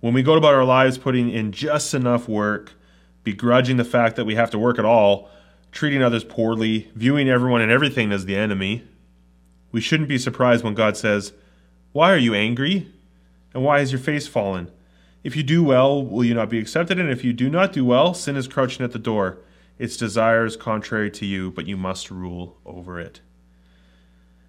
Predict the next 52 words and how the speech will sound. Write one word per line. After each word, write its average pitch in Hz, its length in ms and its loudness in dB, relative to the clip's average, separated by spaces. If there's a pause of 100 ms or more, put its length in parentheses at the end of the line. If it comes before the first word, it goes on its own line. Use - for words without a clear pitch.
(120)
And 110 100 -6
now, 117 160 2
of 113 80 0
course, 127 300 2
I'm 110 200 -4
not 117 320 2
saying 104 440 -2
that 98 160 -4
if 92 100 -8
you 104 100 -6
do 113 240 0
good 117 220 -4
things, 98 400 -6
then 92 180 -8
good 104 220 -4
things 95 220 -6
will 92 80 -6
happen 95 380 -6
to 95 120 -14
you, 95 180 -6
and 95 80 -6
if 95 140 -10
you 98 60 -8
do 95 120 -8
bad 95 320 -4
things, 92 220 -10
bad 90 260 -8
things 85 200 -14
will 87 100 -12
happen. 85 300 -12
That's 85 180 -12
not 90 140 -8
how 95 100 -8
life 87 260 -10
works. 85 380 -16 (1120)
What 104 160 2
I 107 80 0
am 131 460 2
saying 104 420 -2
is 101 180 -10
true 147 320 -2
life 95 320 -2
and 101 80 -8
abundant 101 540 -2
life 87 420 -10 (360)
can 107 100 -14
be 98 100 -6
found 104 380 -2
in 92 100 -6
co-creating 92 540 -8
with 87 180 -12
God, 82 380 -10